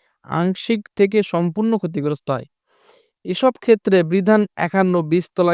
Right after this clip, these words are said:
কিংবা চারা রোপণের এক সপ্তাহ পর দশ থেকে পনেরো দিন পানিতে ডুবে থাকলেও চারা মরে না, বিদায় ফলন কমে যায়।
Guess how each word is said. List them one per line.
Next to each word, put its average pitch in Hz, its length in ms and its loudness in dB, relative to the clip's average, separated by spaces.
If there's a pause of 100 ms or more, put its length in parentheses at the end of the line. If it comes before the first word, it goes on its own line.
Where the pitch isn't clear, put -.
(120)
কিংবা 208 320 0
চারা 175 180 0
রোপণের 175 400 0 (300)
এক 170 160 -4 (120)
সপ্তাহ 220 400 0
পর 196 200 6 (520)
দশ 165 320 0
থেকে 214 280 0
পনেরো 196 300 4
দিন 208 100 4 (100)
পানিতে 185 320 0
ডুবে 175 280 -2 (120)
থাকলেও 185 340 2 (520)
চারা 165 300 2 (120)
মরে 160 240 0
না, 185 100 2 (140)
বিদায় 180 320 2 (100)
ফলন 151 280 -2 (100)
কমে 170 260 0
যায়। 135 120 -2